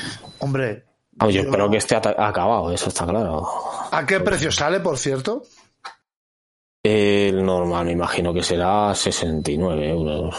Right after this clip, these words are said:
Speaker 2: o cincuenta y nueve.
Speaker 1: Sí, tarifa plana, ¿no? Y la coleccionista, lo típico,
Speaker 2: Y
Speaker 1: cien.
Speaker 2: la coleccionista, ochenta y cinco euros.
Speaker 1: Joder. Jo-, ochenta y cinco.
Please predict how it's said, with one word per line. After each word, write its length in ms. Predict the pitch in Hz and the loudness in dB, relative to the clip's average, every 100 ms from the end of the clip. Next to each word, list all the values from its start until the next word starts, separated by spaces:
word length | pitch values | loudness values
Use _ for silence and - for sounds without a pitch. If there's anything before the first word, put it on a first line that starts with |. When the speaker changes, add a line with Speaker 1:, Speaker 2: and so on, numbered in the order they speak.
| - | -4
Speaker 2:
o 360 | - 78 78 80 | -2 -2 -2 -2
cincuenta 380 | - 78 73 | -2 0 0
y 40 | - | 0
nueve. 400 | - 76 - - - - - - - | 0 0 -2 -8 -18 -20 -20 -18 -6
Speaker 1:
Sí, 140 | 170 | -4
tarifa 400 | 147 143 151 151 | 0 -2 0 -2
plana, 300 | 127 131 127 | 0 -2 0
¿no? 220 | 127 175 226 - | -2 -4 -6 -6
Y 60 | 139 | -2
la 160 | 139 127 | -2 -2
coleccionista, 960 | 143 143 127 139 165 - 190 185 165 | -2 -2 -2 -2 -2 -2 -2 0 -2
lo 180 | 139 135 | -2 -2
típico, 300 | 120 107 101 101 | 2 4 4 4
Speaker 2:
Y 80 | |
Speaker 1:
cien. 600 | 98 101 104 104 107 - | 4 4 4 2 0 0
Speaker 2:
la 140 | 101 101 | 2 4
coleccionista, 640 | 101 101 - 104 - 135 | 2 2 2 2 2 2
ochenta 680 | 123 110 110 101 98 85 87 | 2 2 2 2 2 2 0
y 80 | 87 | 0
cinco 300 | - 101 82 | 0 0 0
euros. 420 | 80 82 - - - _ _ _ _ _ _ _ | -2 -4 -6 -10 -18 _ _ _ _ _ _ _
Speaker 1:
Joder. 360 | - 196 143 147 _ _ _ _ _ _ _ _ _ _ _ _ _ - | -2 0 0 -4 _ _ _ _ _ _ _ _ _ _ _ _ _ -4
Jo-, 340 | 180 214 - - | -2 -2 -8 -8
ochenta 340 | 143 185 202 | -4 -2 0
y 60 | 208 | 0
cinco. 500 | 220 247 156 120 | 0 -2 -4 -6